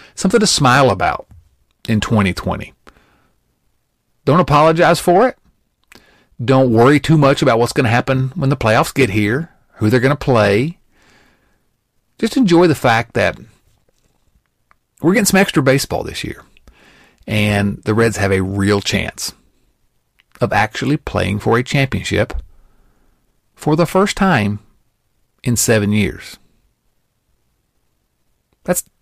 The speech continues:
that's a real thing. That's a big thing, okay? It's just sports,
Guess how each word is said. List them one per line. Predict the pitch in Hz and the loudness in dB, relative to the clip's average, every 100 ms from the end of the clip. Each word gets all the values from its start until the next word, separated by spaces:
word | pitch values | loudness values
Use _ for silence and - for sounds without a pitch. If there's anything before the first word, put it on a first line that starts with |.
| - | -6
that's | 180 - | -2 0
a | |
real | 156 160 156 | 0 2 2
thing. | - 98 | 0 -2
That's | 107 | 0
a | - | 0
big | 135 139 | 0 0
thing, | - 101 - _ | -2 -4 -4 _
okay? | - 139 233 226 - _ _ _ _ _ _ - | -10 -2 0 0 -4 _ _ _ _ _ _ -8
It's | 170 | -4
just | - - | -2 -2
sports, | - 101 101 101 - - | 0 0 2 -2 -8 -16